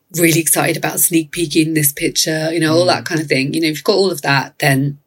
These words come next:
Speaker 1: all that other hard work is doable.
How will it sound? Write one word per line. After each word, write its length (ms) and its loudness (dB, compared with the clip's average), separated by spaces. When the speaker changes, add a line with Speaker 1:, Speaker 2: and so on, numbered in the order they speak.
Speaker 1:
all 220 6
that 160 2
other 200 2
hard 340 2
work 420 2
is 220 2
doable. 640 0